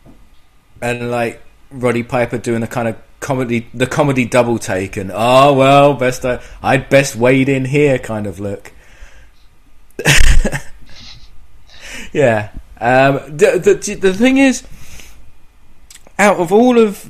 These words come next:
the films th-, of Roddy's career, it's the relationship with Billy Blanks that he holds the dearest, and he, and he, and the one that he, he went to his grave saying that he, he loved working with the most was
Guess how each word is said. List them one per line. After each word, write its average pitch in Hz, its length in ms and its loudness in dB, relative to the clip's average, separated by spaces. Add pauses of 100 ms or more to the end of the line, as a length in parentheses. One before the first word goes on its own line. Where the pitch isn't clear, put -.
(140)
the 147 120 -6
films 202 680 -8 (300)
th-, - 140 -14 (380)
of 135 200 -6
Roddy's 151 320 -2
career, 104 580 -8 (1600)
it's 156 260 -4
the 151 120 -4
relationship 175 880 -4
with 135 260 -8
Billy 160 260 -4
Blanks 139 760 -10 (220)
that 123 180 -8
he 127 140 -6
holds 135 320 -8
the 123 120 -14
dearest, 117 640 -6
and 104 140 -10
he, 117 240 -6 (220)
and 107 160 -10
he, 117 100 -6
and 110 180 -8
the 117 80 -4
one 135 240 -2
that 113 120 -6
he, 120 240 -4
he 120 200 -8
went 120 280 -4 (140)
to 127 100 -12
his 123 160 -6
grave 107 360 -4
saying 110 280 -4
that 98 100 -8
he, 110 240 -6
he 117 180 -4
loved 127 300 -2
working 120 400 -4
with 113 140 -8
the 117 60 -10
most 120 420 -6
was 92 400 -14